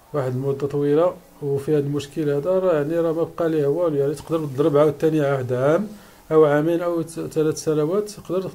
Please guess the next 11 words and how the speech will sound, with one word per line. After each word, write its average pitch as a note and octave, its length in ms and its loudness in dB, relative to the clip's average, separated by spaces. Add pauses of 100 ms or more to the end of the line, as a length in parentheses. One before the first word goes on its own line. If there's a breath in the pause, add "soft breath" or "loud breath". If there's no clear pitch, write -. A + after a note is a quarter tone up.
(120)
ترجع D3+ 260 0
نفس D#3+ 220 -6
المشكل E3+ 320 -6
ولا G3+ 200 -2
تمشي E3+ 280 -6
كاع F3+ 100 0
ليماج D#3+ 480 -6
الصورة. B2+ 380 -6 (1000 loud breath)
لأن، D3+ 240 -4
آه، D3 680 -2
بعض C#3+ 200 -4